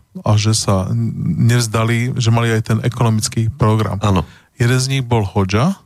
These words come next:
Speaker 2: Áno.
Speaker 1: a druhý bol Rázus? Kto
Speaker 2: Nie,
Speaker 1: to bol?
Speaker 2: Hlinka.
Speaker 1: Hlinka. A môžeš, e, e, priblížiť poslucháčom, že o čo sa jednalo?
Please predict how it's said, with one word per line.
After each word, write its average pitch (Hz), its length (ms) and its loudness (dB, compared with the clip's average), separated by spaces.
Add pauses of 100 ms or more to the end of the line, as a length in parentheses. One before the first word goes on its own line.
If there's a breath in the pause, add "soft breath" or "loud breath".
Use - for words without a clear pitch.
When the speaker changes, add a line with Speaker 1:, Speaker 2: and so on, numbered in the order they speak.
(120)
Speaker 2:
Áno. 95 240 0
Speaker 1:
a 165 80 0
druhý 107 240 2
bol 113 160 0
Rázus? 107 560 0
Kto - 80 -8
Speaker 2:
Nie, 90 160 0
Speaker 1:
to - 20 0
bol? 117 140 0
Speaker 2:
Hlinka. 147 340 -2 (220)
Speaker 1:
Hlinka. 113 480 -4 (560 loud breath)
A 107 240 0
môžeš, 139 560 0
e, 135 240 0
e, - 360 -4 (460)
priblížiť 127 720 0
poslucháčom, 123 560 0
že 120 80 2
o 117 160 -2
čo - 80 -4
sa 120 240 0
jednalo? 143 320 0